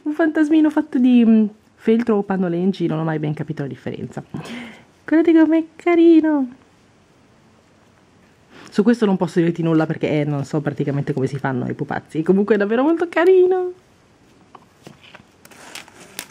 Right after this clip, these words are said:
Infine questo pacchettino qui.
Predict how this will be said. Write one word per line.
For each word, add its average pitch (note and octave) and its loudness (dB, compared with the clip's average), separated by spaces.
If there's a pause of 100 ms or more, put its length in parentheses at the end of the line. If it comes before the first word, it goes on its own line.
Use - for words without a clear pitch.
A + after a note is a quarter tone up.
(840)
Infine A#3 0
questo - -8
pacchettino G#3 -2
qui. E4 4